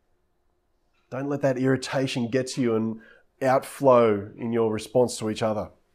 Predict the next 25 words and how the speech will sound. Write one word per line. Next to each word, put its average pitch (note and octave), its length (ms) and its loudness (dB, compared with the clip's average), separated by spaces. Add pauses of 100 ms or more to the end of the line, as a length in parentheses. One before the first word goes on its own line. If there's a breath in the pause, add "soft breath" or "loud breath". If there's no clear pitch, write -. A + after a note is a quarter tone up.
(1080)
Don't C3 180 0
grumble C#3+ 300 6
against B2 280 2
each A#2 140 -6
other. F2 280 -6 (1600)
Until A#2 220 -2
the C3+ 100 6
Lord's C#3 220 4
return, C3+ 320 2
we B2 60 0
must G#2+ 180 -2
stay C3+ 260 -2
calm, C3 360 -2
but A2+ 120 -8
we G#2 60 -14
stand C3 340 -6
firm A2+ 400 -8 (420)
against G#2+ 540 -14 (140)
that, - 220 -10 (600)
that A2 240 -8 (880)
leading B2+ 420 0
of G#2 160 -4
the, G2+ 320 -4
the G#2 60 -12
flesh - 640 -8